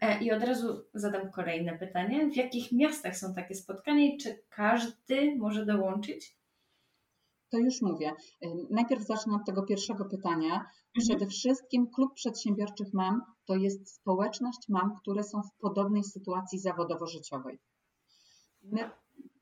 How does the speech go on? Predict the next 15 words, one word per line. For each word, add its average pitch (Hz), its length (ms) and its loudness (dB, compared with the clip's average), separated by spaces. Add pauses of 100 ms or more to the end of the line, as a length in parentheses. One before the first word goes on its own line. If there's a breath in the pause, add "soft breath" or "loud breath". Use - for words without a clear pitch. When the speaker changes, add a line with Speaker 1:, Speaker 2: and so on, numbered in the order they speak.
(240)
Speaker 2:
rozmawiamy 226 680 6
ze 175 100 -4
sobą 190 380 0
na 202 120 4 (120)
poziom-, 214 580 2
na 202 320 6
podobnym 214 560 2
poziomie. 175 560 0 (920)
Y, 165 180 -8 (140)
mamy 220 520 2
możliwość 214 920 -2 (760)
zapytania 208 760 0
się 156 160 -8
innych 180 400 -4
dziewczyn, 180 600 -4